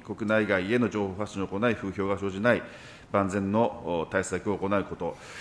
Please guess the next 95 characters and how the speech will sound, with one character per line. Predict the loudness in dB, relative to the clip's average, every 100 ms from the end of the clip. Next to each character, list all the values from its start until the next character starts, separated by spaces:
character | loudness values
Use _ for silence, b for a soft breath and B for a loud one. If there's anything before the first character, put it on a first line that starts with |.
| B B
あ | 2
る | 8
い |
は | 8 8 4
安 | 0 2
全 | 2
対 | 4 2
策 | 0
に | -2
万 | 0 -2
全 | 0 -4
を |
期 | -2
す、 | -6 -4 -8 -4
東 | -2
京 | 0
電 | 0
力 | -2 -2
に |
対 | -2 -2
し |
て | 2
の、 | 4 4 B B B -4
お、 | 0 0 0 0 -2 -4 -4 -6 -2
賠 | 0
償 | 0 0 0
で | -2
す |
と | -4
か、 | -2 -2
国 | 0 -4
が |
し | -6
っ |
か | -2 -2
り |
と | -2
指 | -4
導 | -4
す | -4
る | -8
こ | -6
と |
等 | -2 0
の | 0
発 | -2
言 | -6 -2
が |
あ | -4
っ | -4
た |
と | -8
い | -6
う |
こ | -4
と |
が | 0
今、 | 2 2 -2 B B B B
あ | -4
の、 | 0 -2 -2 -4 -6 -6 -10 -14 -4
答 | -2
弁 | -2
が |
あ |
っ | -4
た |
と | -6
こ | -4
ろ | 0
で | 0
あ |
り | 0
ま | -6
す。 | -10 -14 B B B -8
ま |
あ、 | -2
そ | 2
の |
中 | 4 6
で、 | 8 8 4 -4
あ | -2
の、 | -2
福 | -4 -4
島 | 8 10 10 8
県 | 4 4
漁 | 6
連 | 6 6
会 | 6 6
長 | 4
か | 2
ら | 4
は | 4
で | 2
す | -2
ね、 | -4 -4 -6